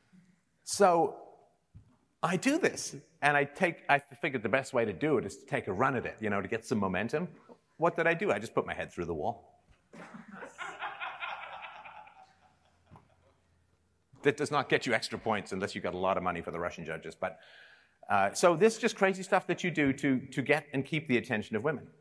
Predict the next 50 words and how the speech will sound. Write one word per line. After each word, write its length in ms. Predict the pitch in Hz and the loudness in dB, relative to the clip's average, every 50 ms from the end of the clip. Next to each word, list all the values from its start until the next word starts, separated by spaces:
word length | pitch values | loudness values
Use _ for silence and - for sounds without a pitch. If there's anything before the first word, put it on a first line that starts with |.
| _ _ _ _ _ _ _ _ _ _ _ _ _ _ - | _ _ _ _ _ _ _ _ _ _ _ _ _ _ 0
And 120 | 147 147 | 2 4
then 120 | 151 151 143 | 4 4 4
there's 180 | 143 147 143 | 4 2 4
that 220 | - 135 113 - - | 4 4 4 4 4
fork 240 | 196 - 147 - | 2 2 4 2
in 60 | 151 131 | 2 2
the 80 | 113 | 2
road, 220 | 110 104 95 95 90 | 4 2 2 2 2
right? 200 | 117 139 143 - | 2 2 2 0
Because 340 | 143 - 160 147 143 - - - - - - - _ _ _ _ | -2 2 2 2 2 0 -4 -12 -16 -20 -20 -20 _ _ _ _
sensibly, 540 | - - - 202 214 220 - 160 135 143 143 | -4 2 4 4 4 4 2 -2 0 0 2
you 140 | 135 131 135 | 4 4 6
know, 240 | 131 120 107 104 110 | 6 6 6 4 2
you 140 | 123 127 123 | 2 0 0
should 180 | 139 131 104 | 0 0 4
go 180 | - 131 123 120 | 6 6 6 4
for 200 | 120 - 120 104 | 4 2 0 2
a 100 | 117 113 | 2 0
sensible, 480 | - - 131 135 131 - 123 131 127 | 0 2 0 0 0 -2 0 2 2
solid, 560 | 120 - - 131 120 117 117 113 110 101 - - | 2 2 2 4 4 4 4 4 2 2 -2 -6
dependable 960 | 107 - - 131 123 123 107 98 107 104 104 104 101 95 - - - - - _ _ _ _ _ | -8 -4 -2 -2 0 0 0 2 2 2 4 4 2 0 -2 -8 -18 -20 -20 _ _ _ _ _
woman. 400 | - 101 98 85 85 92 120 135 - - - _ _ _ _ _ _ _ | -4 -2 -2 0 0 -2 -4 -6 -8 -12 -20 _ _ _ _ _ _ _
But 140 | - 143 151 | 2 2 2
then 180 | - 175 175 165 | 4 2 2 4
there's 260 | 156 156 160 147 - | 4 4 4 4 4
that 240 | - 143 127 - - | 4 4 4 4 0
crazy 600 | - 156 147 147 139 - 135 120 117 117 117 104 | 0 2 2 2 2 2 4 4 6 4 4 2
hot 320 | - - 127 120 123 - | 4 6 6 6 6 4
factor. 520 | - - 120 117 117 - - 117 143 - - - _ _ _ _ _ _ _ _ _ _ _ _ | -2 -2 -2 -2 -2 -4 -6 -6 -6 -8 -10 -16 _ _ _ _ _ _ _ _ _ _ _ _
You 80 | - 123 | 0 0
know, 140 | 117 104 104 | 2 2 0
this 160 | 110 123 113 | -2 -4 -6
is 80 | 113 | -2
stuff 180 | - - 113 - | 2 2 2 2
I've 120 | 107 92 - | 2 0 0
talked 200 | - 101 95 - | -2 -2 0 0
about 200 | 98 95 90 87 | 0 0 0 0
on 60 | 87 | -2
my 80 | 92 92 | -4 -4
show, 280 | - - 95 90 85 | -2 -2 -2 -2 0
the 140 | 80 92 92 | -2 -4 -2
R 180 | - 95 92 90 | 0 0 0 0
versus 320 | 87 87 82 - 87 - | -2 -4 -6 -6 -8 -8
K 200 | - - 92 90 | -6 -4 -4 -4
selection. 500 | - - 80 82 85 - - - 85 82 | -4 -6 -4 -4 -4 -6 -6 -10 -10 -10
You 80 | 82 82 | -10 -8
can 160 | - 85 82 | -8 -6 -6
look 140 | 90 87 - | -6 -6 -4
it 80 | 80 | -4
up 180 | 87 85 - | -4 -4 -6